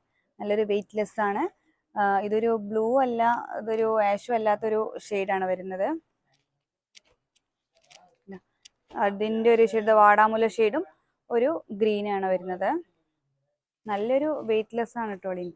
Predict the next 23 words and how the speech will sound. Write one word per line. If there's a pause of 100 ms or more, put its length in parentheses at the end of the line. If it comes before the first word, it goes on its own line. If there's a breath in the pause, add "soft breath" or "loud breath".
(380 soft breath)
ഒരു
പേപ്പർ
സാരി (260)
അങ്ങനെയും
പറയാത്. (2500)
ആ, (1200 loud breath)
ഇതൊരു
നല്ലൊരു
ഷെയ്ഡ്
ആണ്,
ഒരു
മെറൂൺ
ഷെയ്ഡ്
ആണ്
വരുന്നത്. (2000)
അപ്പൊ
ഇതിലേതെങ്കിലുമൊക്കെ
ഇനി
ഓപ്പൺ
ചെയ്ത്
കാണണമെന്നുണ്ടെങ്കിൽ
താഴെ
കാണുന്ന